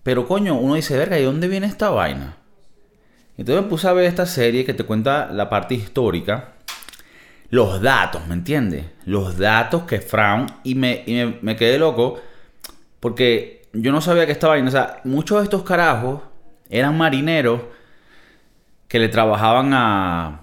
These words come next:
a los gobiernos, pues, como en cualquier marina de hoy en día, gente que va para,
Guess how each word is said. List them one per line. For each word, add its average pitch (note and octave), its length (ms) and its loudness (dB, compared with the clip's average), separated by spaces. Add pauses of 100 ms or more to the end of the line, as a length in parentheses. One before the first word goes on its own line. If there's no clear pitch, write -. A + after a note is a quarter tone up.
a F#2+ 100 -4
los G2 160 0
gobiernos, A2+ 540 0
pues, E3 160 -2
como F#2+ 240 -2
en F#2 80 -2
cualquier G2 400 -2
marina C3+ 760 0
de G2+ 100 -2
hoy G2 180 0
en A#2+ 180 -2
día, C3 500 -2 (100)
gente F#2+ 300 -6
que A2+ 80 -6
va F2+ 220 -2
para, G2 720 0